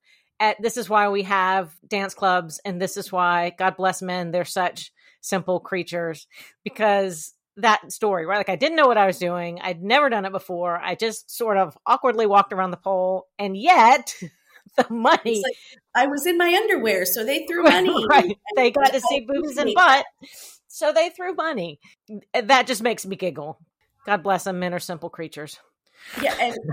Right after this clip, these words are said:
Speaker 2: honestly, to this day, even, like, when I, when I talk to new performers, I just recently attended a graduate show, was amazing. And one of the performers was really nervous. And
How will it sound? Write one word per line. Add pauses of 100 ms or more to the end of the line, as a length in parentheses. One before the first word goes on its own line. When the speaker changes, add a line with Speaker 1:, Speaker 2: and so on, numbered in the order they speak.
(420)
Speaker 2:
honestly,
to
this
day, (260)
even,
like,
when
I,
when
I
talk
to
new
performers,
I
just
recently
attended
a
graduate
show,
was (100)
amazing. (720)
And
one
of
the
performers
was
really
nervous.
And